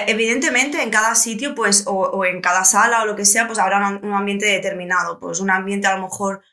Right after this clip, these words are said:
donde la gente tenga un tipo de intención, otra sala donde la gente venga simplemente a pasarlo bien y demás. Al final, yo creo que te vas a situar o colocar en el sitio donde tú te, te sientas cómodo y cómoda.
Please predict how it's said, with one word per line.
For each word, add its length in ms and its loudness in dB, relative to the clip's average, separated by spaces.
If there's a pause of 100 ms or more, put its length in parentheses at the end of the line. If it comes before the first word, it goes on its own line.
(160)
donde 840 0
la 180 4
gente 360 -4
tenga 500 2 (300)
un 140 -2
tipo 220 -2
de 80 4
intención, 800 0
otra 200 -2
sala 200 4
donde 180 0
la 100 2
gente 280 -4
venga 240 -2
simplemente 680 -4
a 300 2
pasarlo 380 -2
bien 240 0
y 60 -2
demás. 300 0 (240)
Al 140 0
final, 340 0
yo 80 -2
creo 200 -4
que 80 -8
te 120 -2
vas 260 2
a 180 2
situar 720 -2 (380)
o 140 -4
colocar 520 2
en 80 -4
el 80 -4
sitio 280 -2
donde 160 -4
tú 180 -6
te, 340 -4
te 80 -4
sientas 500 0
cómodo 360 -4
y 80 -8
cómoda. 500 -6